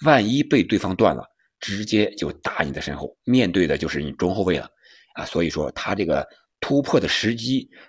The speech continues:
传球的准确性还需要加强。当然她防守能力非常强，球丢了之后，她能够再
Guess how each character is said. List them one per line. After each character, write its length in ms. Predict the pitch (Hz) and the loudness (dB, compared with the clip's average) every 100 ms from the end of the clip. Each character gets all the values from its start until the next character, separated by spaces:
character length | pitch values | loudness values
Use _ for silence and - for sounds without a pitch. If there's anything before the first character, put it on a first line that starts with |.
| - | -12
传 260 | - 101 139 | 0 2 2
球 140 | 123 | 0
的 60 | 127 - | -2 0
准 200 | - 139 | 0 0
确 180 | - 113 | 0 0
性 180 | - - - _ _ - | 0 -2 -8 _ _ -8
还 140 | 87 | -4
需 120 | - | -2
要 80 | - | -2
加 140 | - | -4
强。 180 | - - - _ _ _ _ - | -4 -6 -8 _ _ _ _ -2
当 140 | 98 | 0
然 160 | 87 80 | 2 -2
她 220 | - 98 - _ _ _ _ | 0 0 -2 _ _ _ _
防 220 | - 90 131 | 0 2 2
守 140 | 78 | -2
能 160 | 71 98 | 0 0
力 80 | |
非 100 | 98 | 0
常 140 | 82 73 | -2 -4
强， 200 | 64 50 _ _ - | -6 -8 _ _ -4
球 180 | - 107 | 0 4
丢 160 | 135 | 4
了 100 | 135 | 4
之 120 | 107 127 | 4 2
后， 240 | 139 - - _ - | 0 -2 -12 _ -6
她 380 | - - - 101 | -4 -2 0 0
能 240 | 87 87 | 0 0
够 300 | 92 76 - | 0 0 -2
再 140 | - | -4